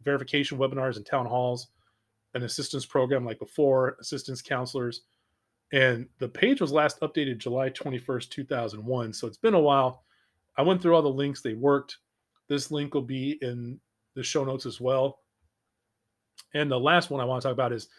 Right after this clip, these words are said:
the V A small and veteran business programs. These programs,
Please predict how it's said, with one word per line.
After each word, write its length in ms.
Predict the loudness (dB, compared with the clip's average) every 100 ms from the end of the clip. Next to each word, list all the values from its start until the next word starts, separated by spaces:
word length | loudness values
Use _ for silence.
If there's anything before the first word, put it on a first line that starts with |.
| -20 _ _ _
the 60 | -8
V 220 | -2 2
A 100 | 2
small 440 | 2 -2 2 2 0
and 140 | -2
veteran 280 | 0 0 -4
business 300 | -6 -6 -8
programs. 560 | -8 -6 -8 -12 -16 _ _
These 160 | -2 2
programs, 580 | 8 10 10 10 6